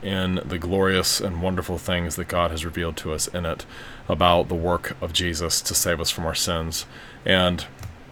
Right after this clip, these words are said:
I just wanna encourage, um, Tim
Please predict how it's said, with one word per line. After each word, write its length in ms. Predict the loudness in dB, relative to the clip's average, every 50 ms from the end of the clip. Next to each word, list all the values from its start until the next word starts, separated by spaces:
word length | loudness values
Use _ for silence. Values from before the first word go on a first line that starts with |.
| -20 -20 -20 -18 -16 -12 -8 -2 2
I 60 | 4
just 180 | 4 4 6 6
wanna 140 | 6 6 6
encourage, 520 | 4 2 4 4 6 6 6 6 4 2 2
um, 300 | 0 -2 0 0 0 -2 -2
Tim 400 | 0 2 4 6 6 4 4 0